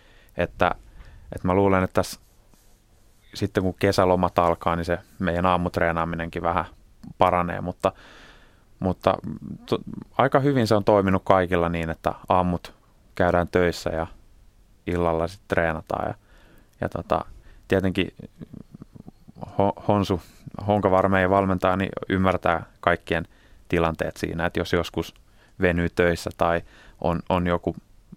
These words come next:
paha homma, että ei pääse treeneihin, niin sitten luotetaan, että se treeni hoidetaan sitten oma,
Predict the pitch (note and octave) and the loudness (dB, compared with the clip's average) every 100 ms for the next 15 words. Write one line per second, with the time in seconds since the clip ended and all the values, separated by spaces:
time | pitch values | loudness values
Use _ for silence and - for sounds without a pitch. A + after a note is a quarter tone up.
0 | - - - - F2+ F2 E2+ F2+ F2+ E2 | -20 -20 -20 -2 0 2 2 2 2 0
1 | E2 E2+ - G2 F#2 E2+ F2+ E2+ E2 E2+ | -2 -4 0 2 2 -2 -2 -2 -2 -4
2 | E2 E2 F2 - E2+ - _ _ _ _ | -6 -6 -6 -4 -4 -6 _ _ _ _
3 | _ _ _ - F2 E2+ E2+ F2 E2 - | _ _ _ -4 0 0 0 0 -2 -2
4 | F2 - - G2+ E2+ F2 E2 D#2+ D#2+ D#2 | -6 -6 -12 -8 -4 -2 -2 -2 -2 -2
5 | E2 - D#2+ - E2 D#2 D#2+ D#2 | -4 -6 -8 -8 -4 -2 -2 -4